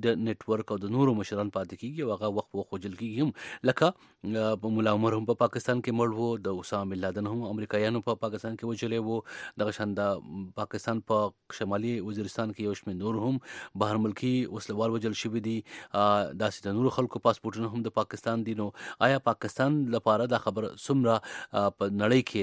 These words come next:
د پاکستان د رسوایۍ سبب ګرځي؟ څو لحظو کې موږ سره ډاکټر تقي صاحب ملګری کېږي، په دې موضوع به ورسره بحث کوو. خو اوریدونکي راغلي دي، ملک نایب خان او بشیر شاه شیراني صاحب. اول ملک نایب خان صاحب ته ستړي مه شي هم.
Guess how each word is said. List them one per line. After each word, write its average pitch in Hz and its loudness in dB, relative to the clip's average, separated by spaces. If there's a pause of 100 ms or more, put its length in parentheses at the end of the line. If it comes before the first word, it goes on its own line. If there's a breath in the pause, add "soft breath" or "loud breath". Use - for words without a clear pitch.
(120)
د 98 -4
پاکستان 104 -2
د 101 0
رسوایۍ 101 -2 (260)
سبب 101 2
ګرځي؟ 101 0 (260 loud breath)
څو 147 4
لحظو 123 2
کې 113 0
موږ 110 -4
سره 98 -4
ډاکټر 101 -2 (100)
تقي 101 -8
صاحب 92 -4
ملګری 87 -10
کېږي، 95 -8
په 95 -6
دې 98 -4
موضوع 98 -8
به 95 -6
ورسره 101 -6
بحث 113 -2
کوو. 101 -6
خو - -2
اوریدونکي 139 2
راغلي 156 2
دي، 175 0
ملک 107 0
نایب 104 -4
خان 170 0 (100)
او 110 4 (260)
بشیر 117 -8
شاه 101 4
شیراني 98 -6
صاحب. - -10 (220 loud breath)
اول 160 4 (140)
ملک 101 -6
نایب 98 -4
خان 110 0
صاحب 92 -18
ته - -16
ستړي 98 -6
مه 101 -6
شي 127 -4
هم. 170 -8